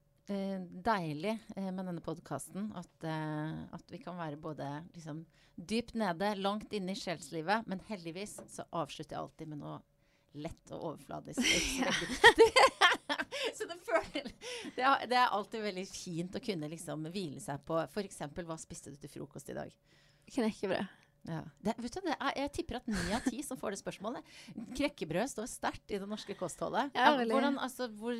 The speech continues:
Speaker 1: hvor rutinemenneske er du på morgenmaten din?
Speaker 2: Ikke i det hele tatt. Nei. Men det er sikkert fordi jeg ikke har vanlige morgener.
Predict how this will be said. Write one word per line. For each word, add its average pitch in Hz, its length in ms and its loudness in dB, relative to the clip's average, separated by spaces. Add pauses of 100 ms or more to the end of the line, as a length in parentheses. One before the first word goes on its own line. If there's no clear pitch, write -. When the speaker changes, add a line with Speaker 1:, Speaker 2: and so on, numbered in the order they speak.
(200)
Speaker 1:
hvor 226 160 -2
rutinemenneske 165 1120 -6
er 165 180 -6
du 165 100 -8
på 170 180 -6 (380)
morgenmaten 160 600 -8
din? 202 160 -8 (640)
Speaker 2:
Ikke 202 600 0 (300)
i 214 140 2
det 208 120 0
hele 208 180 -2
tatt. - 440 -10 (560)
Nei. 220 120 0 (680)
Men 240 80 2
det 269 80 8
er - 60 2
sikkert 262 180 4
fordi 240 160 6
jeg 220 220 6
ikke 226 180 0
har 202 300 2 (100)
vanlige 190 460 0 (920)
morgener. 202 420 4